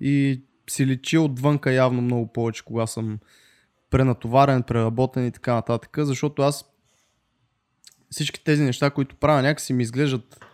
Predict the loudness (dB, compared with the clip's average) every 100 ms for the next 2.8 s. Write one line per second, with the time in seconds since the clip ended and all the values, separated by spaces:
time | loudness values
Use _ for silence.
0 | _ _ -4 2 2 2 0 0 -4 -14
1 | _ -20 -10 -6 2 2 2 0 0 -4
2 | _ -20 -20 _ -4 -4 -2 -6